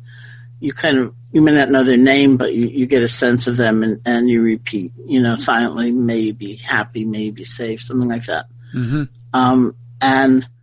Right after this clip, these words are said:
Speaker 1: probably for th-, thirty-five or forty years, my colleagues and I have been saying,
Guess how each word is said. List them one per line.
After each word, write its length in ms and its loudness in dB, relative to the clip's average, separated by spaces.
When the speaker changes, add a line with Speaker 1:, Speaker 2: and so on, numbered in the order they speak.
Speaker 1:
probably 280 2
for 240 -2
th-, 40 -4
thirty-five 1600 -2
or 80 -4
forty 440 0
years, 420 0
my 120 0
colleagues 500 0
and 100 0
I 160 2
have 80 2
been 160 2
saying, 400 0